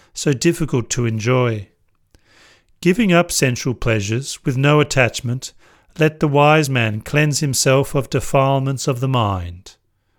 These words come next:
Those whose minds have reached full excellence in the factors of enlightenment, who, having renounced acquisitiveness, rejoice in not clinging to things.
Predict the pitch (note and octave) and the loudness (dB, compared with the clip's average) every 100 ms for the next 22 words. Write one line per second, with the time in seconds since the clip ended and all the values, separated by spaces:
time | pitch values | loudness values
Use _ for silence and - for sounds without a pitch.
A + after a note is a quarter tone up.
0 | _ _ _ _ _ _ _ _ _ _ | _ _ _ _ _ _ _ _ _ _
1 | - C#3+ F3+ G3 - C#3 A#2+ B2 D3 C3+ | 0 4 6 4 2 0 0 0 2 2
2 | G#2 G2+ A#2 - B2+ A2 A#2 B2 - - | 0 -4 -6 -4 -2 0 0 0 -2 -4
3 | C#3+ C3+ C#3+ - - A2+ F#2+ - A#2 A2 | 0 2 2 0 -2 -2 -6 -6 -6 -6
4 | G2+ C3+ A#2+ - B2 A2 A2+ A2+ A#2+ A#2+ | -2 0 0 -4 -4 -4 -4 -2 0 -2
5 | G#2+ G2+ G#2+ - _ _ _ - C#3 B2 | -4 -8 -10 -18 _ _ _ -4 0 2
6 | C3 E3 _ _ _ _ C#3+ C#3 C3 C#3 | 0 -4 _ _ _ _ 0 2 0 0
7 | C#3 D3+ E3 - C3 - D#3 C#3 A#2+ - | 2 2 0 -4 -6 0 0 0 -6 -8
8 | B2+ A#2+ - - - _ _ _ _ _ | -6 -4 -4 -6 -10 _ _ _ _ _
9 | _ - C#3+ A#2+ E3 E3+ E3+ D#3 C#3+ D3 | _ -4 -2 0 2 4 2 0 0 0
10 | C#3+ - D#3+ E3+ F3 B2 B2 A#2 G2 F#2+ | -2 -4 -4 -2 -2 -2 -4 -2 -6 -8
11 | F#2+ - | -12 -14